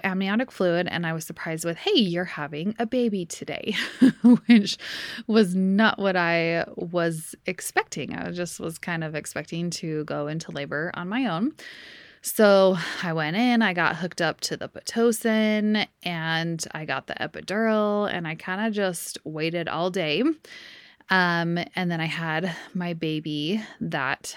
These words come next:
night. And overall, it was a fine experience. Everything worked out. You know, there was nothing too crazy that happened. Um, and it was fine,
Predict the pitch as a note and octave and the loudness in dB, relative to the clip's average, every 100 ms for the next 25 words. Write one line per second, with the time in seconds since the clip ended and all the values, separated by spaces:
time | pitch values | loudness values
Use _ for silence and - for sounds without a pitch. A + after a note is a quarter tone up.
0 | - G#3+ C4 - - - - G#3 A3 G#3+ | -2 2 2 2 -4 -12 -6 -2 2 2
1 | G#3+ G#3+ - - - _ F4+ G#4 D4+ A3 | 2 0 -4 -14 -20 _ 0 2 4 4
2 | G3+ C#4 - - G#3 G#3 G3+ - - - | 6 4 0 -2 0 2 0 -2 -6 -8
3 | - - - F4+ G4+ - - B3+ - - | -10 -14 -6 -4 -4 -12 -6 -6 -6 -8
4 | C3+ D3+ G3+ - - C#3 G#3 A#3+ - F#3+ | -8 -6 -8 -8 -8 -4 -4 -4 -4 -4
5 | G3+ A3 B3 D#4+ - A#3 - E3 D3+ - | -2 0 0 -2 -4 -6 -2 -4 -2 -6
6 | - - _ A3+ B3 F#3+ G3+ A3 G3 F#3 | -12 -20 _ -2 0 0 -2 -2 -2 -2
7 | F#3 F3 G#3 G#3+ A#3 G#3+ F#3+ F#3 G3+ A#3+ | -4 -2 -2 -2 -4 -2 -4 -2 -4 -4
8 | - - - - - A3+ G#3+ G#3+ G3+ G3 | -10 -20 -20 -20 -10 -6 -2 0 0 0
9 | G3 C#4+ - - - - - F#3 F3+ F3 | 2 0 -2 -12 -14 -10 -4 0 2 2
10 | E3 E3 E3 D#3+ _ _ _ _ _ _ | 0 -2 -2 -4 _ _ _ _ _ _
11 | _ - - _ G3+ G3 F#3+ F#3 F#3 F3+ | _ -14 -14 _ -2 2 4 2 0 -2
12 | - - - - - _ _ - A3+ G3+ | -4 -6 -14 -20 -20 _ _ 2 4 4
13 | F3+ - - C#4 D4 F#3+ E3+ G#3+ | -2 -6 -2 2 4 4 4 2